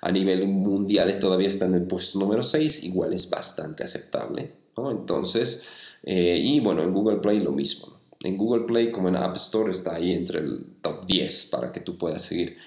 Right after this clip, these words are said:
usando la aplicación. Bien, eh,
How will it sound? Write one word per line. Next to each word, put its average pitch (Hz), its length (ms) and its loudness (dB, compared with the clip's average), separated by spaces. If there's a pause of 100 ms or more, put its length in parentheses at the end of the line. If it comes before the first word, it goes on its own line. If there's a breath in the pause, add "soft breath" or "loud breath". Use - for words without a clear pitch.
(240 loud breath)
usando 87 460 0
la 80 180 2
aplicación. - 680 -8 (720)
Bien, 117 420 2
eh, 92 960 4